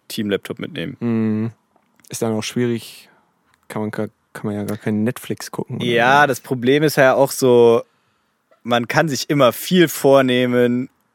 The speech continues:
Speaker 1: und überhaupt, aber man muss ja auch ehrlich sein, so ein Laptop ist halt einfach so ein Backup.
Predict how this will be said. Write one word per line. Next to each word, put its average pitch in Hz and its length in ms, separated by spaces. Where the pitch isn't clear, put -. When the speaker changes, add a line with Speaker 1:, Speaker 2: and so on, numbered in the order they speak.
Speaker 1:
und 104 320
überhaupt, 117 520
aber 123 140
man 127 160
muss 165 140
ja 147 80
auch 131 40
ehrlich 139 200
sein, 131 120
so 127 60
ein 120 60
Laptop 131 340
ist 127 140
halt - 80
einfach 117 200
so 123 140
ein 107 60
Backup. - 520